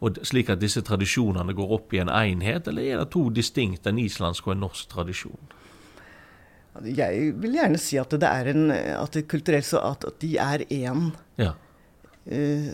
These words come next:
Speaker 2: selv om de hadde jo sin lov, Jons
Speaker 1: Ja.
Speaker 2: bok,
Speaker 1: Ja, ja.
Speaker 2: mens vi hadde landsloven, men at de, at det var en kulturell utveksling hele veien. Det er jo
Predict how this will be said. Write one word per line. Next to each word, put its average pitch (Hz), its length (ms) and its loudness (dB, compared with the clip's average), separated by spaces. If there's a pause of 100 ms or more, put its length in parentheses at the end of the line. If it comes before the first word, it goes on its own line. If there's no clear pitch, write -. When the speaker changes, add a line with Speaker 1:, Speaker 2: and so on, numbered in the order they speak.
Speaker 2:
selv 156 260 4
om 160 80 4 (240)
de 151 160 2
hadde 151 160 0
jo 139 80 -6
sin 139 320 2
lov, 160 320 0
Jons 135 380 4
Speaker 1:
Ja. 147 80 -2
Speaker 2:
bok, 208 400 0
Speaker 1:
Ja, 104 160 4 (160)
ja. 113 120 0 (340)
Speaker 2:
mens 160 240 2
vi 147 120 4
hadde 139 160 6
landsloven, 147 720 0
men 156 140 4
at 151 160 0 (160)
de, 143 420 2
at - 120 -10
det 156 160 0
var 123 260 -4
en 139 220 -2 (340)
kulturell 151 560 0
utveksling 143 640 -2 (340)
hele 143 240 2
veien. 139 320 2
Det 135 80 2
er 131 140 -2
jo - 20 0